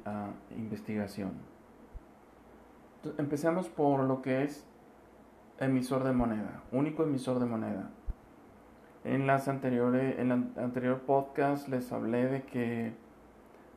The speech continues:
Banco de México en las épocas de la Revolución se quedó con el monopolio de la, de la i-, emisión de moneda y billete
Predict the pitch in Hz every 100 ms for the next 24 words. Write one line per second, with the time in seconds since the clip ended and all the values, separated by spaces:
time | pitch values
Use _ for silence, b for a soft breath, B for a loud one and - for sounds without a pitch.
0 | - - - - 127 131 151 147 143 143
1 | 143 - 151 143 147 - - - - -
2 | - - - - - - - - - -
3 | 127 123 120 117 117 117 117 113 113 113
4 | 113 123 120 131 139 139 135 123 120 120
5 | 117 117 139 131 139 135 B B B B
6 | - - - - - - - - - -
7 | - - - - - - 143 143 139 143
8 | 165 156 143 131 120 131 131 151 156 131
9 | 120 113 113 110 110 107 - 110 117 110
10 | 113 113 110 - 113 117 110 - 123 131
11 | 139 135 127 120 120 127 139 139 143 143
12 | - 139